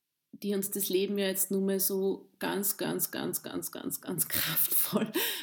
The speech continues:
vor Augen geführt hat, dass ich die jetzt viel besser nehmen kann und dass ich es jetzt wirklich in einer Tiefe akzeptiert habe, endlich, <laughs> dass das Leben einfach intensiv ist.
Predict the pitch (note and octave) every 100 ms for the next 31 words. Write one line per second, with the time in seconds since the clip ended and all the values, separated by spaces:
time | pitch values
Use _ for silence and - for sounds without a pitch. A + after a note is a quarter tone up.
0 | - - G#3+ - E3+ F#3 F#3 G3+ F#3+ F#3+
1 | F#3 F3 F3 F3+ G#3+ - - _ _ _
2 | _ _ _ _ _ _ _ _ _ G3
3 | F#3+ E3+ F#3+ F#3 - - F#3+ F#3 - G3
4 | F3 E3+ F#3 G3+ G#3 G3 F3 F#3 - _
5 | _ _ - F2+ F2+ F#2 - - F#3 F#3
6 | F3+ F#3 - G3 F#3+ G#3 G#3 F#3+ F#3+ F#3
7 | - F#3+ G3 F#3+ F#3 - G3+ - F3+ F#3
8 | G3 G3+ G3 - _ - E3 G3+ G3 G3
9 | G#3 - - G#3 G#3 C4+ C#4 - - _
10 | _ _ _ _ G3 F#3+ F#3 F3 E3 F3+
11 | G3 F3+ F3 F#3+ F#3+ - F3 - F#3 E3
12 | G3+ G3+ G3 F#3+ F#3+ -